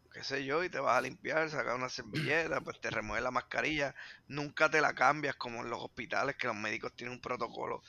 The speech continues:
de que ellos salen de, de un,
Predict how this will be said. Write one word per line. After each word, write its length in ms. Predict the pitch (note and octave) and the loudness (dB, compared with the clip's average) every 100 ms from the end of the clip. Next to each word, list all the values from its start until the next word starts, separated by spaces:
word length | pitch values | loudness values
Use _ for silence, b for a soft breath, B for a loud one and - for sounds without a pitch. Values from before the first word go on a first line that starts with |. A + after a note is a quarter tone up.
| B B B B | B B B B
de 100 | - | -8
que 240 | B2+ A#2 A#2 _ _ _ - - - | -4 -4 -4 _ _ _ -16 -8 0
ellos 220 | C#3+ D#3 | 2 2
salen 380 | - D3+ D#3+ C#3 | 6 8 8 4
de, 240 | C3 B2 - | 2 2 0
de 160 | B2 A#2 | 0 0
un, 640 | C3 D3 C#3+ C3 A2+ | -2 -6 -6 -8 -10